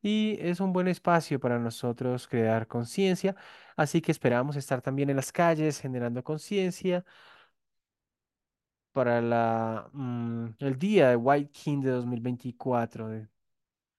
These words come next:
otro punto se relaciona con el programa Ability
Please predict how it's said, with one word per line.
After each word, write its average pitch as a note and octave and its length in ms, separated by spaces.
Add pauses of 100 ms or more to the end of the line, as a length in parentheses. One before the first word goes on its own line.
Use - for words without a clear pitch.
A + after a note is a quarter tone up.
(1600)
otro D#3 280
punto G#3+ 280
se G3 100
relaciona D3 460
con C#3+ 200
el B2 80
programa B2 400
Ability C3 500